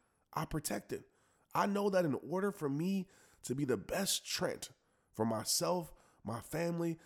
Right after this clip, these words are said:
my community, disconnecting from distractions during the first part of my day is something that I need to stand firm on. More on disconnecting in the next chapter. I disconnect from the world so I can reconnect with my soul.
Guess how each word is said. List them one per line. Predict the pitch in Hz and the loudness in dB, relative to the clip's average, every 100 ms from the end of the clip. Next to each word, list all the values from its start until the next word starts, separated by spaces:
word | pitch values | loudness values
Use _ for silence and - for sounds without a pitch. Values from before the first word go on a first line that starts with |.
| - | -10
my | - 110 | -4 -4
community, | 107 107 147 180 180 196 - _ _ _ _ _ _ _ 95 | -2 0 2 2 0 -4 -10 _ _ _ _ _ _ _ 0
disconnecting | 156 - 196 170 170 170 | 4 4 2 0 0 0
from | 160 139 | 0 0
distractions | 117 - 185 - 226 226 - - _ _ _ _ _ - | 0 -2 -6 -6 -6 -6 -8 -14 _ _ _ _ _ -2
during | 117 143 | 4 6
the | 120 | 4
first | 110 175 196 - | 0 -2 0 -4
part | - 190 | -6 -2
of | 196 | 0
my | 190 | 0
day | 190 233 233 226 _ _ - | -2 -4 -6 -10 _ _ -8
is | - | 4
something | - - 202 - 147 98 - _ _ _ | 6 6 4 0 -4 -6 -12 _ _ _
that | - | -2
I | 156 151 | 0 2
need | 165 190 | 2 0
to | 156 | 0
stand | 147 170 185 175 | 0 2 2 0
firm | - 202 220 170 | -2 -2 2 4
on. | 127 98 - _ _ _ _ _ _ - | 2 0 -6 _ _ _ _ _ _ 2
More | 131 180 | 6 6
on | 170 | 6
disconnecting | 175 - 151 151 147 | 2 2 0 0 0
in | 135 | 2
the | |
next | 139 143 - | 2 0 -4
chapter. | - - - - _ _ _ _ _ _ _ - | -6 -6 -10 -16 _ _ _ _ _ _ _ 0
I | 151 | 2
disconnect | 131 196 - 175 160 | 4 4 4 2 0
from | 165 | 2
the | 135 | 2
world | 127 165 147 120 - _ _ | 4 4 4 2 -6 _ _
so | - | 0
I | 143 | 0
can | 139 127 | 2 0
reconnect | 151 - 139 135 - | 0 0 0 0 0
with | 117 | 0
my | 113 | 0
soul. | 104 - 147 110 113 | 0 0 0 -2 -8